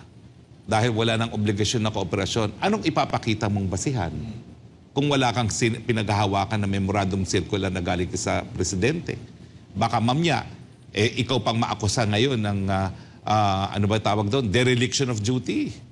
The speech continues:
Pero nakakatuwa nga po kasi ito namang mga P N P, may sariling mga pag-iisip na alam nila na hindi na legal yung mga mandamiento de arresto na yan kung yan ay lumabas at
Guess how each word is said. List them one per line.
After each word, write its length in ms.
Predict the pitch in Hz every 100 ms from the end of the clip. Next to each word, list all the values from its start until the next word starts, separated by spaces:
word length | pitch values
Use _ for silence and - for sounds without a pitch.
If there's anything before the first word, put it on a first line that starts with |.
| - - - - -
Pero 320 | 175 165 151
nakakatuwa 640 | 147 160 160 165 170 160
nga 240 | 156 175 190
po 160 | 151
kasi 400 | 143 143 151 123
ito 80 | 131
namang 240 | 131 135 135
mga 220 | 135 135
P 60 | 151 139
N 120 | 143
P, 160 | 139 120
may 80 | 120
sariling 400 | 139 131 131 123
mga 160 | 123 120
pag-iisip 560 | 123 123 107 - - 151 90 - - - - -
na 160 | 123 135
alam 160 | 143
nila 320 | 185 165 127 110 - - -
na 400 | 165 170 151 151 -
hindi 320 | 196 190 196
na 80 | 175
legal 320 | 160 131 139 170
yung 160 | 165 147
mga 640 | 147 143 139 135 131 - - -
mandamiento 720 | 131 135 131 127 160 208 190
de 160 | 147 143
arresto 460 | 131 139 123 - 147
na 80 |
yan 240 | 180 139 123
kung 160 | 151
yan 240 | 147 147 143
ay 140 | 143
lumabas 580 | 151 151 143 170 190 -
at 100 | 123